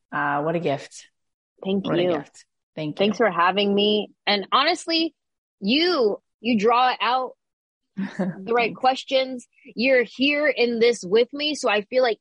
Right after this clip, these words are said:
Speaker 2: yeah, we're going on a journey together. Like, I'm not
Speaker 1: Yeah.
Speaker 2: talking to a wall, you know?
Speaker 1: <laughs>
Speaker 2: I'm like, "Yeah, let's go experience something."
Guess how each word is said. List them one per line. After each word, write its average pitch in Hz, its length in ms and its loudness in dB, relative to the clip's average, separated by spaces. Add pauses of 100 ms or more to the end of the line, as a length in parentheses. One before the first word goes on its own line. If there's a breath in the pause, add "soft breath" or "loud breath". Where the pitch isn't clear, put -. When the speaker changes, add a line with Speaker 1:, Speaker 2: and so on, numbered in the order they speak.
Speaker 2:
yeah, 254 380 -2
we're 247 100 4
going 269 220 2
on 262 100 -2
a 247 80 2
journey 233 440 0
together. 220 480 0
Like, 202 120 0
I'm 180 80 0
not 180 140 0
Speaker 1:
Yeah. 240 40 -6
Speaker 2:
talking 254 300 -4
to 269 100 -2
a 233 120 2
wall, 220 380 2
you 202 180 -4
know? 196 120 -2
Speaker 1:
<laughs> 202 40 2
Speaker 2:
I'm 220 100 -2
like, 208 180 -6
"Yeah, 254 120 0 (280)
let's 233 200 0
go 247 120 2
experience 208 580 0
something." 185 460 -4